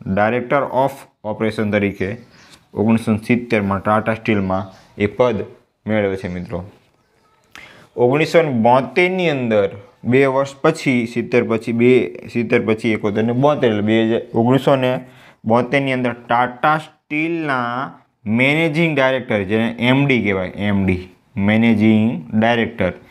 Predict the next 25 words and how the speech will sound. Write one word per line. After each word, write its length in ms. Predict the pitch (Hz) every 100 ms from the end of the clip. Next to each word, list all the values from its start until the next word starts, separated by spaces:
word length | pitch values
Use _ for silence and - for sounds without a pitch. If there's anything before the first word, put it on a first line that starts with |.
| - _ _ -
એમ 240 | 131 143
ડી 100 | 139
તરીકે 640 | 117 110 107 - 98 98 - - - -
એમને 220 | - 107
પદ 380 | 101 - 107 92 -
મળે 240 | 104 117
છે 140 | 110 107
ને, 80 | 87
અને 340 | 101 104 101 -
કાર્યભાર 500 | - 113 110 90 95 95 - _ _
સંભાળે 380 | - 131 123 110
છે, 140 | 95 90
મિત્રો. 400 | 87 85 95 - _ - - - -
આ 280 | 143 170 165 - - _ _ _ _ 117
ઋષિ 400 | 110 123 - 175
મોદી 320 | 175 180 180
છે 140 | 196
ને, 60 | 170
મિત્રો, 280 | 127 113 110
મેં 160 | 117
વાત 240 | 120 123 -
કરી, 240 | 127 104
જાડે 400 | 107 113 131 131
એવા 300 | 120 113 107
રમૂજી 580 | 117 131 131 127 131